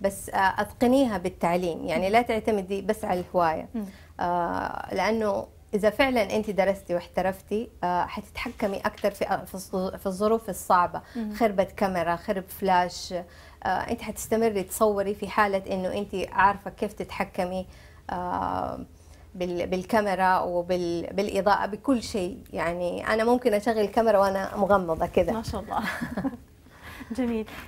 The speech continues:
Speaker 2: يعني صورتي شخصيات عالمية وشاركتي في معارض مختلفة وأيضا جوائز مختلفة. م-، يعني جسدتي المملكة بكل تفاصيلها الجميلة ومشاعرها الحلوة، وأهم شيء لدى حضرتك المشاعر وتوثيقها.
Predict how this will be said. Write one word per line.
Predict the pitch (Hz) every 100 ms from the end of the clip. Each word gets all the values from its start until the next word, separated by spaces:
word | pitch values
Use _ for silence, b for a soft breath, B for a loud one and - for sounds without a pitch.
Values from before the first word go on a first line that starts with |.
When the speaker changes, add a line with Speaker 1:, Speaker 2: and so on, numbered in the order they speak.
| -
Speaker 2:
يعني | 233 220 214 214 208 196
صورتي | 196 233 247 262 -
شخصيات | 196 - 208 214 214 - 202
عالمية | 180 180 190 214 214 220 214
وشاركتي | 202 208 208 - 202
في | 190
معارض | 180 214 214
مختلفة | 190 190 208 202 196 190 B B B B
وأيضا | 196 208 208 196 196 190 190 185
جوائز | 196 214 220 208
مختلفة. | 190 - 214 208 208 214 B B B B B B B B - -
م-، | 214 - -
يعني | 226 233
جسدتي | 240 233 285 302 240
المملكة | 220 240 226 220 226 220
بكل | 196 202 254 233
تفاصيلها | 214 - 190 - 220 208 190
الجميلة | 185 196 214 208
ومشاعرها | 196 190 190 214
الحلوة، | 190 - 220 208
وأهم | 180 247 269 247 - -
شيء | 285 254
لدى | 233 240
حضرتك | 247 277 262 262 262
المشاعر | 240 254 285 285 254
وتوثيقها. | 262 247 285 285 175 175